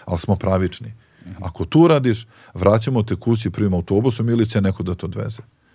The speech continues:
Speaker 1: I kaže dete, "Nemojte, molim vas, mama će mu ubiti od batina."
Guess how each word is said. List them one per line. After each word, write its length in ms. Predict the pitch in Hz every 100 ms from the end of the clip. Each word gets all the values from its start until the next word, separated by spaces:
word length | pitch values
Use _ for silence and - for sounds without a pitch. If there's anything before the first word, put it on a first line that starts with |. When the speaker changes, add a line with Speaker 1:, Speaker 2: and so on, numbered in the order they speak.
| _ -
Speaker 1:
I 80 | -
kaže 300 | 135 135 117
dete, 320 | 110 110 98
"Nemojte, 420 | 95 107 104 98
molim 400 | 82 98 101 87
vas, 240 | 107 - _ _ _ _ _ _ _ _
mama 440 | 95 82 104 123
će 160 | - -
mu 100 | 87
ubiti 280 | 95 92 85
od 100 | 82
batina." 460 | 87 - - 104